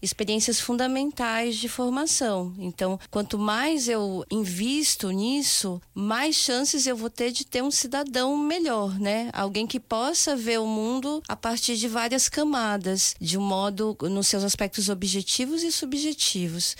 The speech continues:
Então, a gente não quer só o melhor profissional mais competente, a gente quer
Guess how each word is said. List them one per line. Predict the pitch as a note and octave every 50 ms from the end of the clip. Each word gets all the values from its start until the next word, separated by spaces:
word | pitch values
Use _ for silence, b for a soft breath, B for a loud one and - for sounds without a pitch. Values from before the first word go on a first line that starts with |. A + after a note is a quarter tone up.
| B B B B B B B
Então, | - - F3+
a | F#3
gente | F3+ F#3 F#3+ - -
não | G3 G3
quer | G3 A#3+ A#3+ C#4+
só | C#4 - - A3+ G#3
o | G#3+
melhor | A3+ A3 G#3+ G3+ F#3 F#3 F#3+ G3+ A3 A3 - -
profissional | - - F#3 F3+ - - - F#3+ F3 F3+ F3 F3 F#3
mais | G3 G3 F#3+ F#3+ -
competente, | - G3+ G3 - C4+ - - G3+ E3+ D#3+ -
a | F3+ E3+
gente | F3 E3 - -
quer | - F#3+ F3 F3+